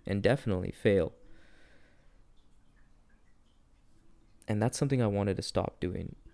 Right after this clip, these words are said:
So the first step in this positive direction has luckily brought us together, seeing me carve out time every week to produce this show. So now here I am,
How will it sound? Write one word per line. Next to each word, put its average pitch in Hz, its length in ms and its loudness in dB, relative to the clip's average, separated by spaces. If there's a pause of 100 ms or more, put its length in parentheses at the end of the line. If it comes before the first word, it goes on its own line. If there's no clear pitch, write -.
(1120)
So 110 420 2 (500)
the - 60 -4
first 160 300 0
step 120 260 0
in 113 80 2
this 107 140 0
positive 104 480 -2
direction 104 680 -2 (200)
has 104 200 0
luckily 104 840 -2
brought 101 280 0
us 110 120 -2
together, 123 540 2 (260)
seeing 110 380 0
me 117 120 2
carve 104 360 2
out 104 200 4
time 101 480 0
every 107 260 2
week 101 400 -2 (440)
to 113 120 -2
produce 92 320 0
this 87 160 -4
show. - 360 -2 (1000)
So - 200 -2
now 117 220 6
here 117 260 4
I 104 80 4
am, 90 300 -2